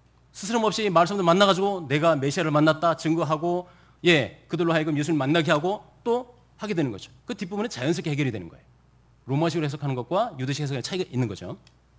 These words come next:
자, 또 하나가, 어, 예수님께서 바-, 빌라도에게, 어, 이제 재판을 받으시면서 빌라도가 바-, "보라, 너희, 어, 어,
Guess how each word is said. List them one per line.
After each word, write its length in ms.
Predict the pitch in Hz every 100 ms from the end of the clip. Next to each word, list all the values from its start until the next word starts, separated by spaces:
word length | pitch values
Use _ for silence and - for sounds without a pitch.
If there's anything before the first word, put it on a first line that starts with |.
| _ _ _ - - - - _ -
자, 260 | 160 107 -
또 100 | 214
하나가, 580 | 247 220 147 208 - _ _ _ _ _ -
어, 560 | 143 139 135 131 127 107
예수님께서 880 | 117 156 247 262 208 165 165 262 - _ _ _ _
바-, 80 | 123
빌라도에게, 960 | - 147 190 220 220 185 156 160 214 - _ -
어, 520 | 117 117 107 101 95
이제 180 | 101 110
재판을 280 | 135 117 190
받으시면서 880 | 156 147 156 160 143 196 254 285 - _ _ _ _
빌라도가 580 | 147 165 160 143 104 -
바-, 160 | 123 135
"보라, 220 | - 135
너희, 260 | 123 127 147
어, 240 | 139 160 160
어, 160 | 120